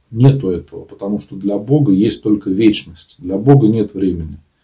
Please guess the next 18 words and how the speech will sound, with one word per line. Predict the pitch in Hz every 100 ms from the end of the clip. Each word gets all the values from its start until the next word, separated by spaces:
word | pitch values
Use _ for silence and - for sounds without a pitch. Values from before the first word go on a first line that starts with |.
| _ _ _
Мы | 131 143
с | -
вами | 107 92
переживаем | 90 92 92 95 123 170 131 95
о |
том, | 95 110
как | 113 117 -
нам | 95
сейчас | 90 - - 95
жить, | 92 110 139
о | 92
том, | 92 98
как | 92 -
нам | 92 90
тяжело, | - 92 92 120 147 - _ _ _ _
а | 98 104
для | - 98 104
Бога | 104 131 151 127 117